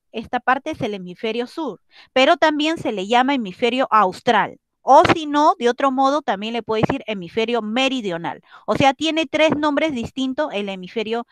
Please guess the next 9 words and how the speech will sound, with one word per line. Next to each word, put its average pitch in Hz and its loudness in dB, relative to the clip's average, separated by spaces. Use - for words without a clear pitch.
em, 180 -6
el 214 -2
hemisferio 214 -4
sur 285 -6
tiene 233 -8
dos 233 -2
nombres 247 -2
adicionales, 190 -6
¿ya? 214 -4